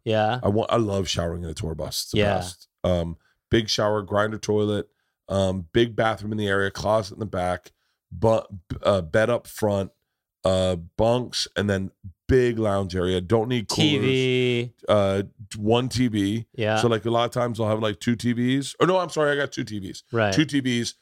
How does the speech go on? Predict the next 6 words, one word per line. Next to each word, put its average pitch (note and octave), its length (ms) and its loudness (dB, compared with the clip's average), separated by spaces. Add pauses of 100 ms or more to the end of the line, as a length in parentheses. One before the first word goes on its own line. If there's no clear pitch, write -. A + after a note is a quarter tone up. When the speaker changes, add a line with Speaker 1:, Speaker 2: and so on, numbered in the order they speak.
(200)
Speaker 2:
no A#2 120 4
side A2+ 340 0
cons-, G#2 460 -4
console, G#2 540 0 (260)
captain's B2 520 -2
chairs. G2+ 680 0